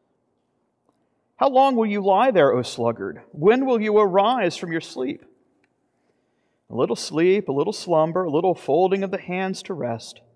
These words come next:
And poverty will come upon you like a robber, and want like an armed man." You know, in Wendell Berry's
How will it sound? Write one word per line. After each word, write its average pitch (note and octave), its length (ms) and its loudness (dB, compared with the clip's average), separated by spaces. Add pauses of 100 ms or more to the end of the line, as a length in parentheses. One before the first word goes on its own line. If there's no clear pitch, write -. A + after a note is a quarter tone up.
(960)
And A2+ 100 -12
poverty F3 380 2
will F3 100 0
come F3 200 -6
upon F#3+ 440 -4
you F#3 100 -6
like F3+ 200 -2
a E3 40 0
robber, B2 580 -6 (1000)
and A2+ 180 -10
want C#3+ 500 -6 (960)
like - 160 -10
an A#2 140 -6
armed B2 400 -4 (360)
man." A2+ 340 -12 (4000)
You D#3 80 -4
know, D3 60 -2
in D#3+ 120 0
Wendell F3+ 340 4
Berry's D#3+ 760 2